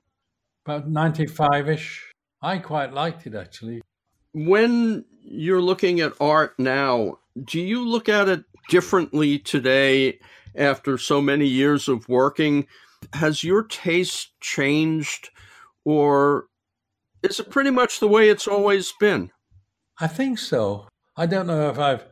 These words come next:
Speaker 1: improved or not, but I, I get a bit more depressed now 'cause, I mean, it, you know, life's going passing by. It's a great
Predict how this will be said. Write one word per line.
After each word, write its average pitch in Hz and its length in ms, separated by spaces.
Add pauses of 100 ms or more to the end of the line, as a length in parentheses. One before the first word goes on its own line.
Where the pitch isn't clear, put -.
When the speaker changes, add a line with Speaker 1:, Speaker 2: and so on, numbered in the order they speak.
Speaker 1:
improved 170 640
or 156 400 (140)
not, 143 360
but 135 120
I, 131 120 (420)
I 156 120
get 220 200
a 220 40
bit 196 260
more 156 180
depressed 147 720
now 113 220
'cause, 135 200
I 131 40
mean, 135 260
it, 151 140 (160)
you 156 140
know, 101 160
life's 107 420
going 110 240
passing 117 480
by. 113 220
It's 120 140
a - 40
great 120 260